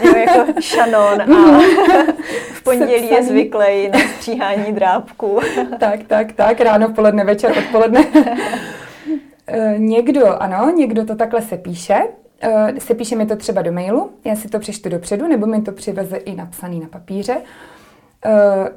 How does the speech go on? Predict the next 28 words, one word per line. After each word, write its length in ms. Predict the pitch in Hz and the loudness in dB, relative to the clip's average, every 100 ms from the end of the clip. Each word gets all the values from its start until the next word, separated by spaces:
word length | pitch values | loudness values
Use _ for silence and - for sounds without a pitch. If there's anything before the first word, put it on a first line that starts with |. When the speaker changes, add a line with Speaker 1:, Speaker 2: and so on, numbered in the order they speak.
| _ - 240 | _ -4 2
Speaker 2:
někdy 320 | 233 214 240 | 2 2 0
to 220 | - 220 | 0 0
je 160 | 208 214 | 2 0
samozřejmě 580 | 226 214 214 214 214 | -2 -2 0 0 0
spoustu 380 | 226 214 214 220 | -2 -2 -4 -4
věcí, 340 | 208 202 202 214 | -4 -2 -4 -4
které 160 | 208 | -2
jsou 200 | 214 220 | 0 0
úplně 300 | - 214 214 | -2 -2 0
navíc. 500 | 233 185 220 330 - 320 320 254 - - - 311 | 2 0 -2 -6 -8 -6 -6 -6 -4 -4 2 2
<laughs> 720 | 277 - - - - - - | 2 -2 -12 -14 -18 -18 -2
Ale 260 | 269 262 269 | 4 6 6
já 120 | 269 | 4
si 120 | 269 | 0
to 100 | 277 | -6
zase 220 | 269 294 | -6 -2
ráda 240 | 269 240 262 | 0 0 -2
přečtu, 600 | 262 214 - 269 269 269 - - | -4 -8 -8 -6 -2 -2 -4 -6
nebo 600 | 240 240 202 233 233 226 - | -2 -2 0 2 4 2 -2
se 140 | - | -6
to 100 | 233 | -2
ráda 180 | 240 247 | 0 0
dozvím, 420 | 233 202 214 233 | -2 0 0 0
protože 300 | 226 214 233 | -2 -10 -10
čím 200 | 220 240 | -8 -6
víc 160 | 220 208 | -4 -4
věcí 340 | 220 214 269 | -6 -4 -4
vím, 360 | 220 208 220 | -2 -2 -4